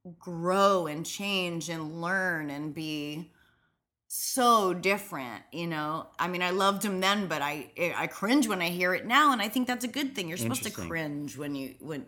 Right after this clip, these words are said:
Speaker 1: with the old stuff. That's, that means there's been change, you
Speaker 2: Right.
Speaker 1: know? And I love that in,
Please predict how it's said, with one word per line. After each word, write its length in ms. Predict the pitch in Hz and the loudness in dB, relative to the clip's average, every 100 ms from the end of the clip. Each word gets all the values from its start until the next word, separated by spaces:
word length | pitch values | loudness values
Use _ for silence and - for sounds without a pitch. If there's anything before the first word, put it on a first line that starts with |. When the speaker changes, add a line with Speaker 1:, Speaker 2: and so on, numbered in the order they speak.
| - | -12
Speaker 1:
with 200 | 175 170 | -10 -8
the 100 | 151 | -8
old 280 | 110 143 135 | -6 -6 -6
stuff. 340 | - 135 135 | -8 -6 -6
That's, 380 | 165 113 - - - | -6 -8 -12 -16 -12
that 300 | 160 143 - | -10 -10 -8
means 300 | 165 151 - | -6 -6 -6
there's 220 | 135 143 | -8 -8
been 260 | 151 139 | -8 -8
change, 640 | 139 - 170 143 135 135 123 | -8 -6 -6 -6 -6 -8 -4
you 80 | 113 | -4
Speaker 2:
Right. 100 | - | -2
Speaker 1:
know? 120 | 147 | -4
And 220 | 143 143 - | -6 -8 -6
I 60 | |
love 340 | 175 165 196 185 | 0 2 2 0
that 220 | 131 110 | -2 -2
in, 180 | 139 | -6